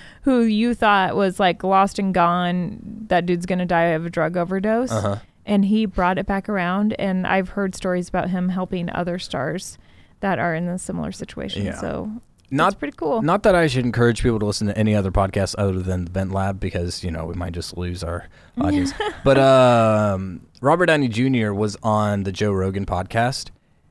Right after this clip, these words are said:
Speaker 2: and that is a great interview if you ever wanna watch it. Like, it's just Robert just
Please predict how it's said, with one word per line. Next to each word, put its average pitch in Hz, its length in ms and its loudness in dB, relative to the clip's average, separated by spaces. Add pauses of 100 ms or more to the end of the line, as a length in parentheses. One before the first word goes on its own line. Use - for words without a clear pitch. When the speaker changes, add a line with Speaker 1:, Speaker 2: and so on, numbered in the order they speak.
(280)
Speaker 2:
and 110 320 2
that 107 320 2
is 143 220 2
a 117 160 0
great 101 720 0
interview 87 500 -2 (560)
if 98 140 -2
you 101 80 2
ever 92 180 4
wanna 92 140 2
watch 85 260 -2
it. 87 80 -8
Like, 95 200 -2
it's 107 180 -2
just 127 400 0
Robert 104 560 -2
just 98 340 -6